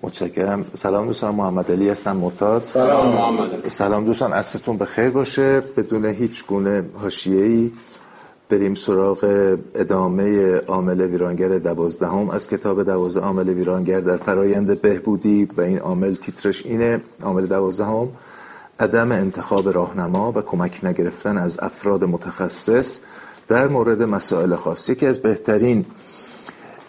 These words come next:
Speaker 1: اه، چیزهایی رو که ما در برنامه یاد می‌گیریم در واقع این هستش که از غرور در واقع دوری کنیم، اجتناب کنیم و یاد بگیریم که، اه، ما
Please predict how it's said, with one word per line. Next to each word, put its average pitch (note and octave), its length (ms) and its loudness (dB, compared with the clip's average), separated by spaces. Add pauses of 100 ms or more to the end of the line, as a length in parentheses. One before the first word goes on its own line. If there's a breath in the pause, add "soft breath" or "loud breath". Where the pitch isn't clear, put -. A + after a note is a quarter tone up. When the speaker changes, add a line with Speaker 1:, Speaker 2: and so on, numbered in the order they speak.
(100)
Speaker 1:
اه، G2 460 4
چیزهایی G2+ 840 0
رو A2 140 2
که F#2+ 220 0
ما F#2+ 380 0 (180)
در F#2+ 140 0
برنامه F2+ 460 0
یاد F2+ 260 0
می‌گیریم F#2 840 -2
در F2 180 -2
واقع E2+ 640 -2
این G2 100 -6
هستش F#2 380 -4
که F2+ 300 -2
از F2 280 -8 (920 loud breath)
غرور G2+ 440 2 (160)
در F2+ 180 -4
واقع F2+ 280 -2
دوری F#2 300 -2
کنیم، G#2+ 420 -6
اجتناب F#2+ 520 -4
کنیم A2+ 640 -6
و G2+ 420 -2 (240)
یاد G2+ 380 -2
بگیریم G#2+ 420 -2
که، G#2 420 -2 (800)
اه، F#2 60 2 (260)
ما F#2+ 440 -4